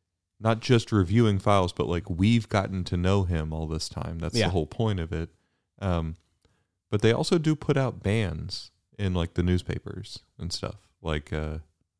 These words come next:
Speaker 1: I don't know. You don't have to do that for marriage anymore, right? But that used to be a thing.
Speaker 2: To be like, "Does anyone know if they're married?" Or,
Speaker 1: Yeah.
Speaker 2: you know, some,
Speaker 1: Yeah,
Speaker 2: yeah,
Speaker 1: any
Speaker 2: no,
Speaker 1: reason why they
Speaker 2: no,
Speaker 1: shouldn't
Speaker 2: no.
Speaker 1: be.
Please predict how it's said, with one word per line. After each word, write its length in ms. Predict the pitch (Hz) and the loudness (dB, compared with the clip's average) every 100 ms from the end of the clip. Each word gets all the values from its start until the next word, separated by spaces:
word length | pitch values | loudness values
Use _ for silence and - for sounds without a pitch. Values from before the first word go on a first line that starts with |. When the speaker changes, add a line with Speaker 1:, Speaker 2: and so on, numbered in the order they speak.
| _ | _
Speaker 1:
I 80 | - | -2
don't 120 | 117 | 2
know. 180 | 120 - - | 2 0 -6
You 180 | - 110 | 0 2
don't 140 | 110 | 2
have 140 | 110 104 | -2 -4
to 80 | 98 | -2
do 120 | 92 | 0
that 140 | 85 | 0
for 140 | - 80 | -2 -6
marriage 500 | 78 80 76 73 - | -4 -4 -6 -6 -8
anymore, 380 | 78 80 80 | -8 -6 -8
right? 260 | 80 82 85 | -4 -2 -2
But 140 | - 85 | -2 -2
that 100 | 71 | 0
used 220 | 87 - | -2 -2
to 40 | |
be 120 | 95 95 | -2 -2
a 60 | |
thing. 320 | 95 101 104 104 _ - - - | -2 -4 -6 -10 _ -20 -20 -12
Speaker 2:
To 100 | - | 0
be 140 | 165 180 | 6 8
like, 260 | 156 131 - 113 - - 131 | 8 6 2 -6 -10 -8 -2
"Does 180 | 123 120 | 2 4
anyone 360 | 123 117 113 107 | 6 6 4 4
know 160 | 107 | 4
if 80 | 98 | 2
they're 120 | 101 98 | 0 0
married?" 560 | 98 95 95 92 92 | 0 0 0 -2 -2
Or, 80 | 90 | 0
Speaker 1:
Yeah. 220 | 113 107 80 | 6 6 8
Speaker 2:
you 120 | 160 | 8
know, 140 | 123 107 | 6 6
some, 240 | 127 110 | 4 2
Speaker 1:
Yeah, 60 | 82 104 | 4 4
Speaker 2:
yeah, 40 | 85 | 6
Speaker 1:
any 180 | 92 104 | 6 6
Speaker 2:
no, 60 | 98 | 6
Speaker 1:
reason 260 | 95 95 | 4 4
why 100 | 87 | 2
they 80 | 85 | 2
Speaker 2:
no, 40 | |
Speaker 1:
shouldn't 280 | 82 90 85 | 2 -2 -2
Speaker 2:
no. 60 | 85 | -4
Speaker 1:
be. 120 | 85 | -6